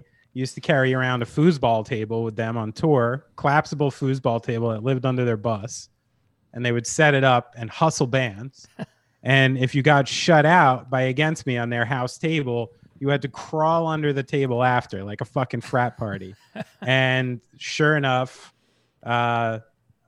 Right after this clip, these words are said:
Speaker 1: I lost shutout style to Andrew Seward and Laura and, uh, had to crawl under the table. So, yes, I lost eleven to nothing.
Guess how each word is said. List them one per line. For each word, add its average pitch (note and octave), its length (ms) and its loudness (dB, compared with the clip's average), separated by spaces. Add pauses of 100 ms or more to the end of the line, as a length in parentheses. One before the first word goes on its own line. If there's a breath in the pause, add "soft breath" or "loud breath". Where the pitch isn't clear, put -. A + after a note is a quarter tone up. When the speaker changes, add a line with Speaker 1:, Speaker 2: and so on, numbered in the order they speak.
Speaker 1:
I B2 140 -6
lost C3 640 2
shutout B2 640 0
style A2+ 520 -4
to B2 320 -6
Andrew B2 380 -6
Seward A#2+ 640 -8
and A#2 280 -10
Laura A2+ 420 -6 (640)
and, A#2 280 -10
uh, A#2 240 -4
had B2+ 200 -6
to D3 40 -8
crawl C#3 300 0
under C#3+ 220 -6
the C#3 160 -4
table. C3+ 420 -6
So, C#3 220 0
yes, C3 680 0
I A#2 120 -4
lost C3+ 340 -2
eleven D#3 540 -2
to E3 100 4
nothing. C3 480 2